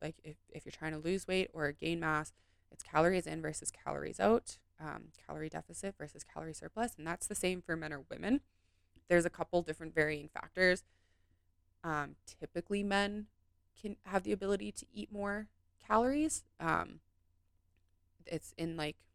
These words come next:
most qu-, equate, like, all the equations that you use to figure out, um, your total daily expenditure and your, uh, basal metabolic rate, like,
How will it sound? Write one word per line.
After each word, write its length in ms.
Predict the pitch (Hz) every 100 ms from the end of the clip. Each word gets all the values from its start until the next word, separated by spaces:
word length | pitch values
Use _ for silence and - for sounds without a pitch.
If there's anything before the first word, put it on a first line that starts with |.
| -
most 320 | 170 156 -
qu-, 100 | - -
equate, 340 | - 151 151 151
like, 120 | 151 - - _ _
all 280 | 165 170 175
the 140 | 170
equations 360 | 165 - 156 156
that 120 | 151
you 100 | 165
use 400 | 160 147 147 -
to 260 | - 143 143
figure 320 | 151 156 147
out, 260 | 139 139 - _ _ _ _ _ -
um, 340 | 151 135 - - _ _ -
your 360 | 165 147 143 - -
total 160 | 147
daily 260 | 143 139 139
expenditure 840 | - 139 139 - 139 139 139 135 -
and 720 | 151 139 135 143 151 - - - _ _ _ _
your, 320 | 156 143 135 - _ _ _ _ _ _ _ _ _ _ _ _
uh, 340 | 165 151 78 - _ _ _ _ _ _ _ _ _ _ _ _ _ _ _ _ _ _ _
basal 200 | 160 156
metabolic 380 | 151 151 147 160
rate, 160 | 151 147
like, 120 | 151